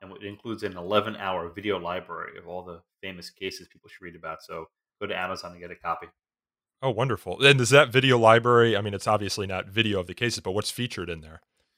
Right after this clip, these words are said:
Speaker 1: We produce a video library of audio from the Supreme Court decisions, uh, uh, spliced with our own commentary. Uh, it's, it's a very ambitious project. I think, I think your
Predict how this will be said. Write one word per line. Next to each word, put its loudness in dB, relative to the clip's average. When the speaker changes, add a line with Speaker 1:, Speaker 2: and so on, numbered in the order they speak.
Speaker 1:
We -4
produce -2
a -4
video 0
library -2
of -4
audio 2
from -20
the -20
Supreme -20
Court -12
decisions, -14
uh, -12
uh, -8
spliced 0
with -16
our -6
own -12
commentary. -8
Uh, -8
it's, -20
it's -20
a -18
very 0
ambitious -14
project. -12
I -18
think, -20
I -20
think -20
your -18